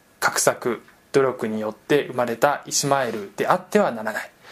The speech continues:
アブラハムとサラがもう人間的には希望がない、もうありえない、新しい可能性なんか、命の可能性なんかありえないと思うような時に、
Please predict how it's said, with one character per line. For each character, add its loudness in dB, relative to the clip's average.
ア 4
ブ 4
ラ 4
ハ -2
ム 0
と 4
サ 2
ラ 2
が 0
も 2
う -2
人 4
間 4
的 2
に 4
は 4
希 -8
望 4
が 4
な 4
い、 -2
も 2
う 4
あ 4
り 2
え 4
な 4
い、 -6
新 4
し 2
い -6
可 0
能 4
性 2
な 2
ん -8
か、 2
命 0
の -2
可 -2
能 0
性 -2
な 0
ん -6
か -6
あ 0
り 0
え 4
な 4
い 0
と 2
思 4
う 4
よ 4
う 4
な 2
時 0
に、 2